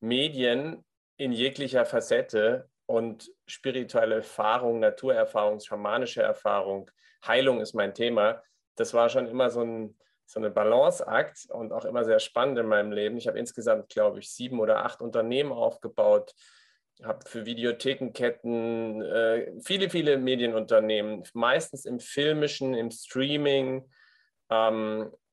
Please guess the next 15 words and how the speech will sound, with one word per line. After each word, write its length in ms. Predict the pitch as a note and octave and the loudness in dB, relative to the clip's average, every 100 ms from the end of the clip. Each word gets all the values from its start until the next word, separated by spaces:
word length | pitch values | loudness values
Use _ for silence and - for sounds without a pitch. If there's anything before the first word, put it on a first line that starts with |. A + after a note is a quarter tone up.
| _ | _
habe 300 | - B2 - | -8 -6 0
auch 300 | A2+ - - - | 0 -2 -8 -6
alles 320 | G#2 C3+ C3 | -2 0 2
Mögliche 380 | C3+ A#2+ A#2 A#2 | 0 0 -6 -8
produziert 760 | A2+ A#2 A#2+ - C#3 D3+ D3 | -6 -4 -6 -6 -2 0 2
selber 400 | - B2+ B2 A#2+ | 2 2 4 0
schon, 320 | A#2 B2+ A#2+ | 0 -2 -2
habe 160 | A#2 - | -4 -4
dann 400 | - A#2 A#2 A#2 _ _ _ | -2 -2 -2 -10 _ _ _
zweitausendelf 920 | - A#2 B2 A#2 A#2 A2+ A#2+ B2+ B2 - | 0 2 4 2 2 -2 2 2 0 -2
einen 420 | A2+ A2+ A2+ A2 | 2 2 2 -2
Filmverlag 680 | - E3+ A3 E3 D3 C#3 C#3 | 0 2 2 2 4 2 0
gegründet, 440 | C3+ C3 C3 B2+ | -6 -6 -4 -4
Neue 300 | A#2+ A#2 A2 | 0 0 4
Weltsicht. 640 | A#2 E3+ F3 F3+ F3 - | 4 4 0 -4 -4 -8